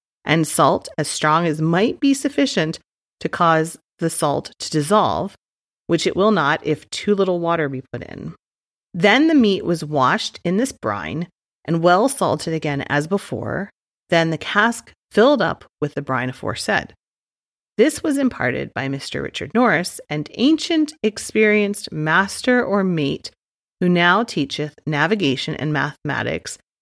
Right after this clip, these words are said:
in Crutched Friars, and saith he often has seen it so done, and none of the meat stunk. So there you go.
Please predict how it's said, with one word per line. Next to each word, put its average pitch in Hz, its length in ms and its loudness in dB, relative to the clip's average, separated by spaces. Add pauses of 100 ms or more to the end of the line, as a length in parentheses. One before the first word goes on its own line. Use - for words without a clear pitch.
(180)
in 156 320 0 (120)
Crutched 202 340 -2
Friars, 120 600 -2 (400)
and 165 340 0
saith 208 600 2
he - 120 -4 (120)
often 302 560 2 (320)
has 175 220 0
seen 233 300 2
it - 180 -2
so 190 260 4
done, 156 400 -2 (100)
and 147 240 -2
none 151 200 2
of 180 140 -2
the 196 80 0
meat 139 420 0
stunk. - 560 -2 (960)
So 175 200 0
there 180 180 4
you 185 160 4
go. - 380 -2